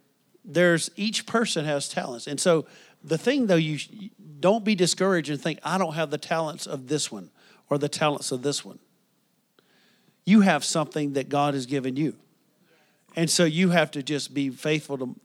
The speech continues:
to let that be multiplied. Don't con-, don't compare yourself to someone else. If I compared myself to some people,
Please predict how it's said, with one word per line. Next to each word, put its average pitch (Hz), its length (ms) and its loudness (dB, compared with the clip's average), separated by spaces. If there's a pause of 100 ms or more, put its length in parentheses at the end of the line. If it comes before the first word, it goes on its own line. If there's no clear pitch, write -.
to 139 120 -6
let 131 240 -4
that 165 240 -4
be 147 100 -2
multiplied. 127 800 -4 (1000)
Don't 180 200 4
con-, 165 200 -2 (100)
don't 160 340 2 (160)
compare 180 380 -4
yourself 151 380 0
to 131 100 -8
someone 135 380 -4
else. 113 340 -8 (1120)
If 156 160 0
I 226 80 6
compared 196 420 0
myself 143 420 0
to 135 100 -10
some 151 200 -4
people, 180 480 -2